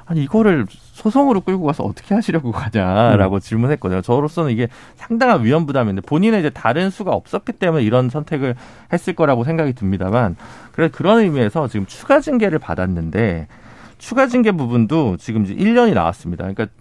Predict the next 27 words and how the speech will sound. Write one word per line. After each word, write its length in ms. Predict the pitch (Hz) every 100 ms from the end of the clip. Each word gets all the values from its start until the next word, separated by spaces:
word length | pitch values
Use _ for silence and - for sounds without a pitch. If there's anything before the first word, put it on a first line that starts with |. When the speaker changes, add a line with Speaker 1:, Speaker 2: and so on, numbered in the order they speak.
| -
Speaker 1:
그 180 | - 95
당권 500 | 98 113 117 - 135
정지 260 | 120 120 113 -
일 160 | 156
년이 220 | 160 139
추가로 320 | 127 - 170 147
됐는데 360 | 95 92 127
저는 420 | 123 110 120 190
이 60 | 131
부분도 580 | 180 190 185 160 220 277 - - - -
굳이 320 | - 175 226
따지면 500 | 240 226 202 202 202
소송을 460 | 180 226 247 220 208
하면 560 | 220 214 214 226 240 - - - _ _ _ -
어, 340 | - 135 135 127 - -
이길 240 | - 180 233
수 120 | 175
있-, 200 | 160 185
있을 180 | 135 247
것 100 | -
같습니다. 320 | 151 120 110
이준석 260 | 104 131 123
대표가. 460 | 98 - 82 80 92
근데 400 | 143 151 185 202 - - -
그건 160 | - 156
왜 140 | 113
그러냐면 680 | 143 202 180 160 185 220